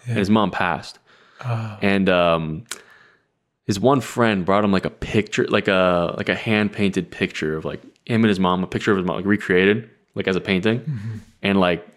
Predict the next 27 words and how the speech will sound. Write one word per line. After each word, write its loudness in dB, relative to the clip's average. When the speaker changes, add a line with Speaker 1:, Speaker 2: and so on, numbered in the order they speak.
Speaker 2:
he, 0
like, 2
broke. -2
Speaker 1:
Yeah. -8
Speaker 2:
You -2
know 2
what 2
I 2
mean? 4
Like, 2
Speaker 1:
Yeah. 0
Speaker 2:
I -4
don't 2
know, 4
man. 0
I -4
don't 0
know 4
what 2
I 6
was 2
gonna 4
relate 4
this -2
to, 0
but, 2
like, 2